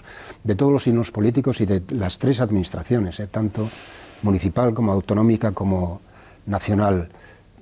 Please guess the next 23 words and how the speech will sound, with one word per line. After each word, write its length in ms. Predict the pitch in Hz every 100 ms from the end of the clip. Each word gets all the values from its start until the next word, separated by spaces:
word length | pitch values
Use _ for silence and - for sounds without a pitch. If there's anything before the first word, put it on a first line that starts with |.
| 170
Mm, 920 | 135 101 98 98 92 92 90 95 101 - - - _ -
han 180 | - 113
sido 240 | - 139
momentos 600 | 135 107 95 92 107 127
muy 160 | 110 104
duros 280 | 104 104 98
para 220 | 98 85
ellos, 400 | 82 80 90 - - - - - - -
eh, 220 | 101 90
para 200 | - 92
unos 260 | 110 123 87
más 180 | 90 -
que 100 | 90
para 220 | 90 104
otros, 500 | 156 135 160 - - - - - _ - -
pero 420 | - 104 101 95
momentos 560 | 92 95 98 107 117 104
muy 160 | 95 87
duros. 420 | 90 82 80 - - - - - - - - - - - - - - -
Bueno, 320 | 127 123 101
con 160 | 120
sus 200 | 113 147
cosas 360 | - 160 - 180